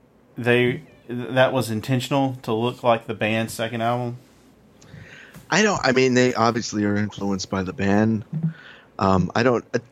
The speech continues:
Speaker 2: the thing that makes it different for me is if you see the way that the Southern Harmony, A Musical Companion, is written out. There was a promotional thing that came with the album, uh, at one time. It was like a, it was set up to look like an old time hymnal.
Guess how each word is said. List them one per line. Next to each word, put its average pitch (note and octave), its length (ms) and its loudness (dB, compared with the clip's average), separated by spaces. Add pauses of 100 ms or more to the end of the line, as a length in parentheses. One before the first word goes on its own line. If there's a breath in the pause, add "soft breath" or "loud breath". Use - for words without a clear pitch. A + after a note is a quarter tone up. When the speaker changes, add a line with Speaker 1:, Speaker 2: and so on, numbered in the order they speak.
Speaker 2:
the C3 120 2
thing E3+ 220 -2
that C#3+ 120 2
makes C3 240 0
it A2 120 -10
different A#2+ 340 -2
for G#2+ 120 -6
me A#2 240 2
is G#2 180 -4
if G#2 120 -6
you A2+ 80 0
see C#3+ 220 2
the C3 120 4
way A#2 280 4
that G2+ 240 0 (480 loud breath)
the G#2 180 0
Southern G#2+ 320 2
Harmony, G#2 340 0
A G2 60 -2
Musical G2+ 400 -4
Companion, G2 540 -2
is F#2 140 -6
written G2 340 0
out. G2+ 320 0 (480 loud breath)
There A#2+ 120 4
was C3 160 2
a G#2 80 2 (300)
promotional A#2 640 2
thing G2 260 -2
that G2 140 -2
came A2 380 0
with G2+ 200 -2
the G2+ 160 0
album, G2 460 2 (680 loud breath)
uh, F#2+ 240 0
at F#2+ 140 2
one F#2+ 180 2
time. F#2+ 260 0
It F#2+ 160 -2
was G#2 200 -2
like G2 200 0
a, G2 160 0 (100)
it - 40 -2
was G2+ 160 0
set - 260 2
up A2+ 120 0
to A2 100 0
look G2+ 260 -2
like G2 240 -4
an G2+ 220 -4
old G2 260 2
time G2 400 0 (540 soft breath)
hymnal. B2 480 0